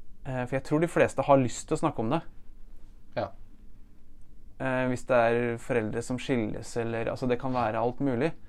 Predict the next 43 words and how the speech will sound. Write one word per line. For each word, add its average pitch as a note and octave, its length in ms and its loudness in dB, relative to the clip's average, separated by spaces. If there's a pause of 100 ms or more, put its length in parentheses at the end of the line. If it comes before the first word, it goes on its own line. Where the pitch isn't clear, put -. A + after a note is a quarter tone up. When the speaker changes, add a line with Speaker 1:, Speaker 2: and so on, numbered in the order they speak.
(160)
Speaker 2:
Ja. A#2+ 100 -2 (160)
Speaker 1:
Det B2 140 -4
kan C3+ 120 4
være A#2 460 6
første A#2+ 320 2
gangen A2 320 2
du, A#2 80 0 (1300)
første C#3 320 0
kjæresten, A#2 640 2
typen A2+ 260 -4
slo A2 220 0
opp. - 120 -10 (160)
Jeg A#2+ 120 -8
trodde A#2 320 -2 (160)
ikke - 240 -6
at - 180 -10
verden A2 260 -2
skulle A#2 220 -4
gå, A#2 140 0 (160)
<laughs> - 180 -2
kunne C#3 240 6
gå C3+ 200 12
videre, C#3+ 280 6
men C3+ 140 6
han C#3 100 6
gjør C#3 140 4
jo D3+ 60 2
faktisk B2 280 0
det. C#3 160 6 (240)
Speaker 2:
Mm. A#2 180 0 (400)
Speaker 1:
Men, D3+ 220 2
men D3+ 160 4
det D3 80 6
kan D#3+ 160 6
være B2 240 10
sånn, D#3 160 4
«Ja, D#3+ 80 4
men D#3+ 160 4 (400)
det D3 240 -2
her C#3+ 240 4
vil C#3+ 240 4
du B2+ 100 4 (120)
f-, - 420 -10